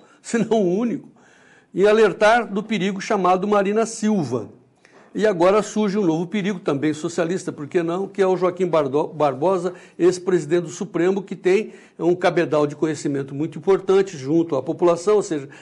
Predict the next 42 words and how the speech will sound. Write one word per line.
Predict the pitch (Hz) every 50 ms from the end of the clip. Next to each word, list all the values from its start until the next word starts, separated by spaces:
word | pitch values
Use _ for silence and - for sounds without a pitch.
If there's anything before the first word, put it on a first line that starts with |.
| - -
as | 151 -
pessoas | - 180 165 - 190 170 175
sabem | - 185 175 170 143 147 135
quem | - 156 151
ele | 151 151 156 160 165
é, | 165 175 202 - - - - - _ _ - - -
como | - 175 180 175
foi | - - 190 175 170
a | 156
atuação | - 175 165 156 147 - 175 160 147
dele | 139 151 160 151 143 - - - - -
no | 160 165
Mensalão, | 165 165 165 165 - - 214 190 190 202 220 240 269 - - - _ -
né? | 156 170 208 208 - - - -
Onde | - 165 160 170 165 151
ele | 170 165 165 156 143 - - - - _ _ _ _ _ -
prendeu | 208 208 196 180 165 151 143 175 185 185 165 147 -
o | 175 165 165 151
Zé | 131 139 175 170
Dirceu, | 165 202 208 - - - 208 214 226 233 190
mas | 202 196 202 196 175
livrou | 208 226 220 160 185 202 220 240
o | 226
Lula. | 202 196 190 170 143 123 113
Essa | 135 147 143 - 202
é | 202
um, | 208 208
um, | 196 190 - 202 190 190 185 185 190 185 180 175 - - - - _ -
uma | 170 165
coisa | - - 185 196 190 175 196
que | 185 190 196
Joaquim | 170 165 190 175 180 185 185
Barbosa | 175 170 151 139 156 175 180 170 175
não | 175 180 196 190
consegue | 202 185 180 185 185 175
explicar | - - - 190 180 - 190 185
direito | 175 202 185 175 180 196 180 - - - - - _
e | -
nós | 185 185 185 175 143
vamos | 175 185 185 175 -
ter | - 180 175
que | 180 190 190 180